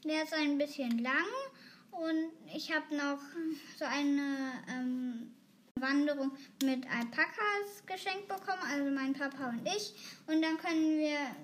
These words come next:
uns mit Alpakas vertraut machen und mit denen dann zwei Stunden im Wald spazieren gehen. Da habe ich mich richtig drüber gefreut und das hat mich auch überrascht.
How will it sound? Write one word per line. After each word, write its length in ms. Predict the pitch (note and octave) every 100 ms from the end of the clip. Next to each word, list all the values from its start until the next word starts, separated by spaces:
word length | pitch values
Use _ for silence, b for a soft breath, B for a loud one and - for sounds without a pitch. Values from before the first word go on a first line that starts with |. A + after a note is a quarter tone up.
| - -
uns 240 | C#4 C#4 C#4
mit 160 | C4
Alpakas 600 | F#3+ A3+ E4 E4+ F#4+ F#4+
vertraut 520 | G#4 G#4 - G4 G4+ G4+
machen 420 | G4 G4 - G4+ G4 - B B B B B B -
und 600 | D4+ E4 D#4+ E4 D#4+ E4 - - - _ - - -
mit 320 | C4+ C4+ C4
denen 800 | C#4 C4+ C4+ C4+ C4+ C4 B3+ B3 - - B3+ A#3 -
dann 220 | C4+ C4
zwei 240 | B3+ C#4 C4+
Stunden 400 | - C#4 C4+ C4
im 160 | B3+ B3+
Wald 200 | C4+ D4
spazieren 760 | - D4 C#4+ - C#4+ C#4+ D4
gehen. 340 | C#4 D4+ D#4+ F4 - B B B B B - A#3 - C4+
Da 120 | D#4
habe 120 | D4+
ich 120 | D#4
mich 240 | D#4 D4+ -
richtig 400 | F4 - E4+ -
drüber 380 | E4+ D4+ C#4+
gefreut 600 | C#4 C#4 - E4 D#4 F4 D#4
und 120 | C#4
das 160 | C#4+
hat 180 | D4+ D4+
mich 220 | D#4+ D#4
auch 80 | D4+
überrascht. 580 | D4+ C#4+ C#4 D4 D4 -